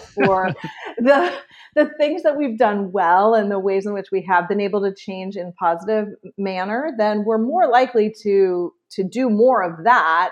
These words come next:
Speaker 1: rather than if we're just berating ourselves for the things that we haven't done yet. And then we just fall into that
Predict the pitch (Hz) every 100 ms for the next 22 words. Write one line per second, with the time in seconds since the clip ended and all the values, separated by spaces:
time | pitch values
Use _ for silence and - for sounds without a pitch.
0 | - 190 214 220 202 196 180 - 170 175
1 | 160 170 160 180 196 160 156 151 156 160
2 | 165 165 160 165 160 - 147 151 202 185
3 | 156 156 143 156 151 151 - - - -
4 | 185 185 175 170 160 156 127 _ 165 156
5 | 143 151 151 151